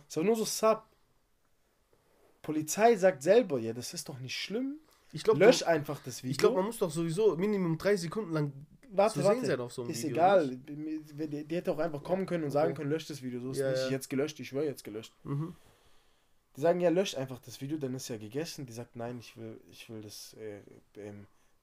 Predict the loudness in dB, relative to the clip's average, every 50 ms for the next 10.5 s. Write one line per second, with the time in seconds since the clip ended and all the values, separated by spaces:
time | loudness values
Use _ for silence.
0 | _ -18 -16 -14 -14 -12 -12 -12 -14 -14 -14 -12 -10 -10 -10 -10 -14 -18 -20 _
1 | _ _ _ _ _ _ _ _ _ _ -20 _ _ -10 -8 -8 -6 -6 -6 -6
2 | -4 -4 -4 -2 0 -2 -2 -4 -4 -4 -4 -4 -4 -4 -8 -12 -12 _ _ _
3 | _ -8 -8 -6 -6 -4 0 2 2 2 2 0 0 0 0 0 -2 -6 -6 -2
4 | -2 -2 0 0 0 4 4 2 2 2 -6 -14 -10 -8 -6 -6 -8 -10 -14 _
5 | _ _ _ -8 -8 -8 -8 -6 -2 -2 -2 0 0 -2 -2 -2 -4 -6 -12 -8
6 | -6 -6 -4 -6 -8 -8 -8 -8 -6 -6 -8 -8 -8 -12 _ _ _ -4 -2 -2
7 | 0 -2 -4 -6 -10 _ _ _ _ -4 0 0 0 0 -2 _ -20 -20 -20 -20
8 | -2 2 2 2 4 2 0 0 0 -4 -6 -6 -6 -10 -12 -10 -10 -10 -6 -6
9 | -6 -6 -4 -6 -6 -6 -6 -8 -8 -10 -14 -12 -12 -12 -10 -10 -10 -10 -12 -12
10 | -20 -20 -14 -14 -14 -14 -14 -20 -20